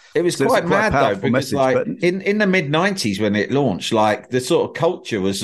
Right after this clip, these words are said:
Speaker 1: you know, kind of like, uh, what do you call it, Cool Britannia, Britpop, heroin chic. Do you know what I mean? That sort of thing. And all, and the magazine stand was just all lad mags.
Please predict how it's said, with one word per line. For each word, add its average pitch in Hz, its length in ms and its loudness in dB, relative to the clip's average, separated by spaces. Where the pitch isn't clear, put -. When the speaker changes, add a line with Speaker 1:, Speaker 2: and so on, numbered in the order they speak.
Speaker 1:
you 120 140 0
know, 87 240 0
kind 110 380 0
of 98 120 -2
like, 104 300 2
uh, 101 340 2
what 131 160 0
do - 40 -12
you - 40 -16
call 110 100 -2
it, 98 100 -6
Cool 123 200 0
Britannia, 104 480 -2
Britpop, 110 600 -4
heroin 104 480 0
chic. - 600 -2
Do 131 100 -2
you 127 40 2
know 135 100 2
what 135 100 4
I - 20 0
mean? 143 220 2
That 120 240 0
sort 131 320 0
of - 40 -6
thing. 135 180 0
And 127 200 0
all, 151 160 2
and 123 140 0
the 131 40 0
magazine 147 520 0
stand 104 380 0
was 104 120 -4
just - 320 -4
all 120 260 2
lad 123 300 0
mags. 80 400 -4